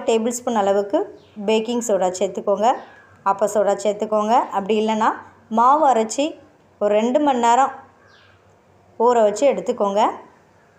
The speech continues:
நான் மாவு அரைச்சி அப்படி வச்சு ஒரு ரெண்டு மணி நேரம் ஊற வச்சு தான் காய்கறிகளை சேர்த்து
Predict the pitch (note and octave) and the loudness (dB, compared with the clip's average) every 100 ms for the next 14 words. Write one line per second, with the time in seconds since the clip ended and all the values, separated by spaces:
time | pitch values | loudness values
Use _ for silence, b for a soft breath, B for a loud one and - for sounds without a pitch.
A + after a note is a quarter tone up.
0 | _ _ _ _ _ _ _ - G#3+ G#3 | _ _ _ _ _ _ _ -6 -2 0
1 | G3+ G#3 A#3+ A#3+ G3+ G3+ D4 - - _ | 2 2 2 0 0 -4 -8 -8 -14 _
2 | _ - F#3+ G#3+ G#3+ G#3 A3 G3+ G3 F#3+ | _ -2 0 0 0 -2 0 0 -2 -2
3 | F#3+ G3 G#3 G#3+ F#3+ G3 F#3 G3 G3 B3 | -2 0 2 2 2 2 0 -4 -4 -2
4 | A3 F#3 F#3 F#3 F3+ F3 F3+ G#3 G3 | 0 0 0 0 0 -2 -2 -4 -2